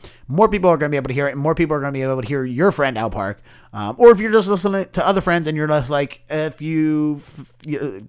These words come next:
ca-, discovered it because I had one, uh, one of my other guests was a friend of yours, that you can, you know, leave a review on that as well. If you continue listening, thank you so much. I appreciate that. Uh, but again, if you could leave a review, that'd be fantastic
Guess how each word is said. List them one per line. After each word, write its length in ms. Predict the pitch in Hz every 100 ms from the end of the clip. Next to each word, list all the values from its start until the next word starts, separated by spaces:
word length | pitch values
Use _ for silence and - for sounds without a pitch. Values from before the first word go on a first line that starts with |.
| _
ca-, 200 | - - 143
discovered 400 | 139 - 151 156
it 20 |
because 340 | 151 165 - - - - -
I 120 | 127
had 200 | 143 156
one, 180 | 156 170
uh, 720 | 175 175 156 156 151 - 135 -
one 220 | 165 175 185
of 20 |
my 100 | 185
other 140 | 190
guests 180 | 147 120
was 120 | 123
a 60 | 113
friend 200 | 120 117
of 80 | 87
yours, 260 | 71 - - _ _ _ _ - -
that 200 | 143 143
you 160 | 131 139
can, 440 | 127 131 123 123 - -
you 120 | 131
know, 120 | 107
leave 240 | 117 113 131
a 40 |
review 360 | 127 117 127 127
on 140 | 127
that 180 | 127 131
as 100 | 135
well. 200 | 185 170
If 100 | 127
you 60 |
continue 340 | 113 135 220 175
listening, 320 | 135 123 139
thank 320 | - 220 226
you 100 | 170
so 320 | 131 - 202 208
much. 240 | 117 127 -
I 160 | 131
appreciate 480 | 160 92 85 73 80
that. 240 | 90 85 - - -
Uh, 180 | - 120
but 140 | 127 208
again, 340 | 196 175 156 -
if 320 | - 156 165
you 80 | 190
could 240 | - 220 190
leave 140 | 170
a 80 | 156
review, 340 | 135 135 131 - _
that'd 160 | 135 127
be 80 |
fantastic 640 | 131 123 110 113 113 101